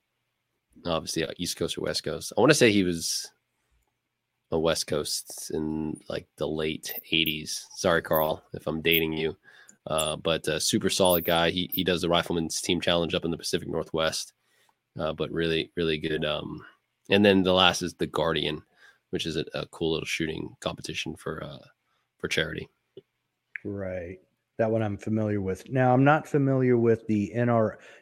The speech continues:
Speaker 2: and now N R L is twenty-two, correct?
Speaker 1: No, there's a N R L, like, a regular series, like, um, like, kinda like the P R S, just, I would say a lot of the focus is out west. Um,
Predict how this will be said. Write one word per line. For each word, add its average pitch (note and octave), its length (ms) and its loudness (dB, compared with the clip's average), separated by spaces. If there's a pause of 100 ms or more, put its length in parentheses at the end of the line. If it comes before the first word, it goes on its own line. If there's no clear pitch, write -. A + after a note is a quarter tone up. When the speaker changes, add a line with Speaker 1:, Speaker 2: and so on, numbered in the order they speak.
Speaker 2:
and B2 100 0
now C3 140 8
N D#3+ 160 6
R D3+ 200 12
L C#3 220 12
is A2+ 120 2
twenty-two, B2+ 600 4
correct? G#2 460 -4 (500)
Speaker 1:
No, A2 200 12
there's G#2 200 8
a G2+ 140 8
N A2+ 100 8
R A2 160 10
L, G#2+ 220 10
like, F#2 200 4
a F2+ 60 4
regular F#2+ 340 8
series, G#2+ 540 2
like, E2+ 260 0
um, E2 520 0
like, F2+ 220 -2
kinda F#2 160 -2
like F#2 160 2
the - 60 -10
P G2 180 0
R F#2 140 4
S, F#2+ 220 0
just, - 280 -6 (540)
I A2+ 40 6
would G#2+ 80 6
say A2+ 120 8
a G2+ 80 10
lot F#2+ 180 8
of F2+ 100 4
the F2 60 -2
focus G2+ 380 0
is F2 120 -4
out E2+ 140 2
west. F2+ 380 -2 (680)
Um, F2 520 0